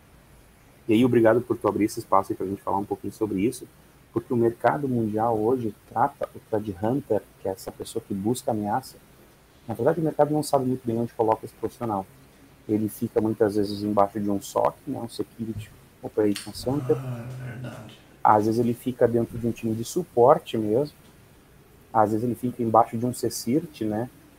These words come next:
Speaker 1: onde tem também gerenciamento dessas linhas todas de suporte, soc.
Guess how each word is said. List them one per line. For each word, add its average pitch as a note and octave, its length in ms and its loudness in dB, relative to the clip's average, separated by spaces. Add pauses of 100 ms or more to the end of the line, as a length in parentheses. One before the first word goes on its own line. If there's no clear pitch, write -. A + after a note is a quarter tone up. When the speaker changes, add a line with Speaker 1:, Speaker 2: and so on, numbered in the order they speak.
Speaker 1:
onde G#2 320 -2 (180)
tem A2 120 -4
também A2 320 -2
gerenciamento A2 840 -2
dessas G#2+ 680 -2
linhas A#2+ 420 0
todas A#2 340 -6
de - 60 -16
suporte, C#3+ 960 0
soc. D3 600 4